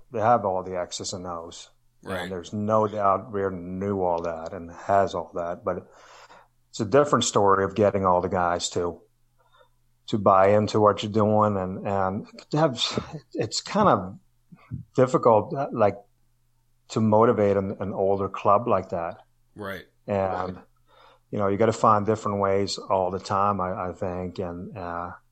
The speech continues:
Speaker 1: in the end, it comes down, it's gotta be some sort of internal motivation that drives those guys. And, and you have to kinda hit that somehow. And,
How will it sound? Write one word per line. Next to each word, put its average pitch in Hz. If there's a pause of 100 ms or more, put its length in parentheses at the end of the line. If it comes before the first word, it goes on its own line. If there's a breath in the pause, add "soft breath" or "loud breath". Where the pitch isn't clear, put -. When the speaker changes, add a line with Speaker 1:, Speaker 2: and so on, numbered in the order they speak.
(420)
Speaker 1:
in 113
the 110
end, 117
it 98
comes 98
down, 95
it's 87
gotta 107
be 92 (560 soft breath)
some 110
sort 98
of 90
internal 92
motivation 92
that 82
drives 95
those 87
guys. 85
And, -
and 90
you 90
have 98
to 87 (300)
kinda 87 (1080)
hit 117
that 110
somehow. 95 (680)
And, 90